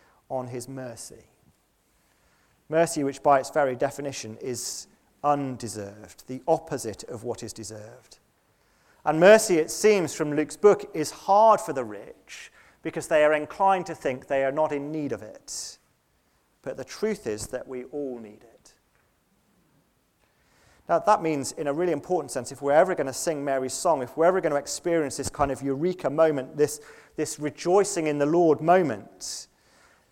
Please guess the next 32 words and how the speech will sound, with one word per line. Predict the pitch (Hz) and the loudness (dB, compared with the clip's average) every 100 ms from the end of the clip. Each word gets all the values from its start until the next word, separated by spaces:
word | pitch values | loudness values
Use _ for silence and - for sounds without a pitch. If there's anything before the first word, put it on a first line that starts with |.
| _ | _
then | - 165 | 0 2
we | 170 | 2
need | 170 185 240 240 | 2 2 0 -4
to | 175 | -8
start | - - 190 147 | -4 4 6 6
with | 143 143 | 2 0
this, | 175 131 - - - | 2 2 -2 -10 -6
that | 143 156 | -6 -4
we | 165 196 190 190 - | -2 -2 -2 -8 -8
are | 139 131 123 123 - _ _ _ _ _ | -6 -4 -4 -8 -12 _ _ _ _ _
poor. | - 143 131 107 107 - _ _ _ _ | -12 -6 -4 -6 -10 -18 _ _ _ _
We | 160 | -6
are | 170 | -4
poor. | 165 - 247 254 - _ _ _ _ _ _ _ _ _ _ _ | -4 -8 -14 -14 -14 _ _ _ _ _ _ _ _ _ _ _
It | _ | _
doesn't | 180 180 | -8 -2
matter | 175 165 156 139 - - _ _ | 4 6 6 4 -4 -20 _ _
who | 170 | -6
you | 185 139 | -2 -2
are. | 113 107 123 175 214 - _ _ _ | -2 -2 -4 -4 -6 -18 _ _ _
It | 135 | -4
doesn't | 147 151 | -2 2
matter | 147 139 | 2 2
what | 139 | 0
you | 123 | -4
have. | 110 110 104 113 - - - _ _ - | -8 -8 -8 -10 -16 -18 -20 _ _ -8
It | 139 | -2
doesn't | 156 160 | -2 -2
matter | 147 139 | 0 2
where | 135 131 | 2 0
you're | 135 | -2
from, | 127 - 180 117 98 110 76 | -6 -2 -2 -2 -12 -18 -20